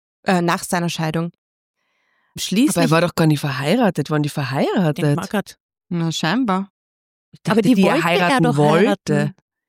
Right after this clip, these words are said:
Speaker 3: Kurz bevor er sie heiraten wollte oder so war
Speaker 2: Ja.
Speaker 3: er am
Speaker 1: Nach
Speaker 3: Anfang.
Speaker 1: seiner Scheidung.
Speaker 2: Aha.
Speaker 1: Wahrscheinlich ist er noch verheiratet.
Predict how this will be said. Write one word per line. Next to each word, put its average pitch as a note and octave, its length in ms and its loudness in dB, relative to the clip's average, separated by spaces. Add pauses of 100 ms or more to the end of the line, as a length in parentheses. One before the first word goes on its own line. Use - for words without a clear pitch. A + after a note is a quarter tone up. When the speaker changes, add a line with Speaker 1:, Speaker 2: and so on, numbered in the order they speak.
(220)
Speaker 3:
Kurz - 260 -4
bevor A#3 360 -2
er A#3+ 60 0
sie A3+ 140 -2
heiraten A3 300 -2
wollte F#3 240 -2
oder F#3 100 0
so F3+ 140 0
war F3+ 100 2
Speaker 2:
Ja. E3+ 60 4
Speaker 3:
er E3 40 -2
am G#3 100 2
Speaker 1:
Nach F3+ 80 0
Speaker 3:
Anfang. F#3 200 0
Speaker 1:
seiner F#3 280 2
Scheidung. E3 760 0
Speaker 2:
Aha. C#3+ 380 -2
Speaker 1:
Wahrscheinlich F3+ 600 2
ist C4+ 200 -2
er D4+ 80 4
noch F3 180 0
verheiratet. E3+ 800 -4